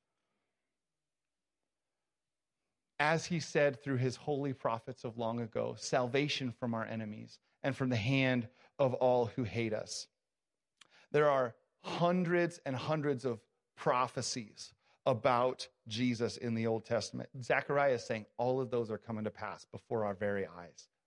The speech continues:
Like, this is the moment. Um, and I, um,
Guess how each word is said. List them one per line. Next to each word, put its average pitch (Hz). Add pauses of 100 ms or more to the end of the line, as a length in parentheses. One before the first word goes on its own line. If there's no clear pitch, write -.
(160)
Like, 101
this 127
is 120
the 127
moment. 107 (580)
Um, 117
and 139
I, 135 (460)
um, 120